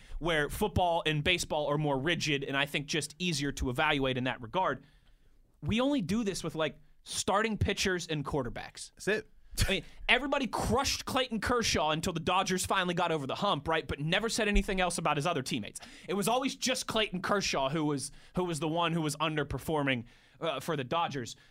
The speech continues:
Speaker 1: We only do this with quarterbacks in football, Motzi. Nowhere else, because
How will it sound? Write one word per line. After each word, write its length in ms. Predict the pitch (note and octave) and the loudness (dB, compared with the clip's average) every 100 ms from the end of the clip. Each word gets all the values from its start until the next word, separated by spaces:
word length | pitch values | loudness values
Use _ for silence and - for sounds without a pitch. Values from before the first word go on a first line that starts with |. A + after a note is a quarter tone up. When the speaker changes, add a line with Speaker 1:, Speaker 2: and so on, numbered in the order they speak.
| _ _ | _ _
Speaker 1:
We 140 | D3+ A#3+ | -4 0
only 160 | C4 | 0
do 120 | F#3+ | 0
this 140 | A3 G#3+ | -2 -2
with 100 | F3 | -6
quarterbacks 520 | - F#3+ D#3+ D3 D3 | -4 -2 -2 -4 -4
in 60 | B2 | -4
football, 340 | F#3 F3+ A#2+ | -4 -2 0
Motzi. 360 | A2+ A2+ C3+ B2+ | 0 0 -2 0
Nowhere 360 | F3+ A#3+ G3 | 0 2 2
else, 180 | F#3+ F3+ | 2 0
because 800 | - D3+ - C#4 G3+ C3+ C#3 - | -4 -6 0 2 2 0 -4 -12